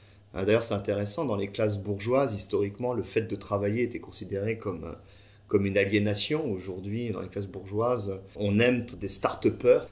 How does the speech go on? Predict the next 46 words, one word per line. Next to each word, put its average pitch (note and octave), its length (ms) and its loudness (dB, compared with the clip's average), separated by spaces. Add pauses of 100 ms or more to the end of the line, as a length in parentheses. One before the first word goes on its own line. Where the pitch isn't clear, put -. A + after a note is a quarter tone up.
Donc G#2+ 160 -2
on A2 40 0
voit C3 200 6
comment, C3+ 460 4
euh, G#2 40 0 (320)
la G#2+ 120 4
croissance C3 460 -2
est G#2 40 4
aussi G2+ 200 -2
accompagnée G#2 480 -2
d'un G2 100 -4
rapport G2 340 -6
malsain G#2 500 0 (280)
au B2 80 10
travail B2 520 6
et G2+ 40 2
donc, B2+ 360 2
euh, G2+ 340 0 (360)
à - 160 4
la G2+ 80 8
question A2 420 0
du G#2+ 200 0
loisir. A2 600 4 (280)
Aujourd'hui, A2 440 2
ce B2+ 120 4
loisir A2+ 420 4
marchandisé G#2+ 1160 0 (320)
est, - 60 -6
est G2+ 40 -2
juste A#2 320 -2
une G2+ 200 2
logique G#2+ 280 0
de G#2+ 80 2
consommer G#2+ 600 0
toujours G2+ 320 -6
plus C#3+ 280 -2
pour G#2 180 -4
dépenser G2+ 420 -2
plus - 360 -4
et G2+ 40 2
donc A2 200 0
travailler G2 440 -4
plus C#3 260 -6
pour - 160 -10
produire G2 320 -6
plus - 400 -6